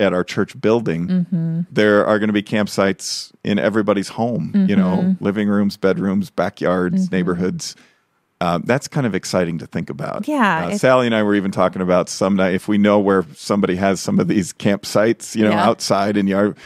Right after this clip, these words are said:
Speaker 1: we'll drive by and come say hi, you know, to
Speaker 2: Yeah.
Speaker 1: the kids or something, because it's just,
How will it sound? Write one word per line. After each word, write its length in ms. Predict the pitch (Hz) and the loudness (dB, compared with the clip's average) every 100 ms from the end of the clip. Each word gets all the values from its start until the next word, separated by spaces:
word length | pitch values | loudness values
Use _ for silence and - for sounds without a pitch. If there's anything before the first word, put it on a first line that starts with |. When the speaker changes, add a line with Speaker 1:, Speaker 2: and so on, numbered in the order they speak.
| - - | -20 -2
Speaker 1:
we'll 120 | 117 123 | 0 2
drive 360 | 120 107 98 | 4 4 4
by 220 | 95 95 | 2 2
and 180 | 101 98 | 2 0
come 160 | - 98 | 0 -2
say 220 | - 101 | 0 0
hi, 300 | 92 92 92 | 0 0 2
you 140 | 220 214 | 2 2
know, 280 | - - - | 2 2 2
to 100 | 175 | 0
Speaker 2:
Yeah. 40 | |
Speaker 1:
the 100 | 202 | -2
kids 320 | - 208 185 104 | 0 -2 0 -2
or 80 | 95 | 0
something, 380 | 104 104 98 | 0 0 0
because 280 | 101 104 110 | 2 2 0
it's 140 | 104 - | -2 -4
just, 500 | - 120 110 - | 2 4 4 0